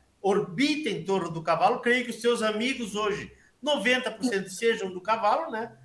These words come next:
Não poderia ser diferente, e, e tu tens propriedade hoje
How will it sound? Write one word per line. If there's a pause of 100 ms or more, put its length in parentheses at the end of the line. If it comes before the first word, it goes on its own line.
Não
poderia
ser
diferente, (460)
e,
e
tu
tens
propriedade
hoje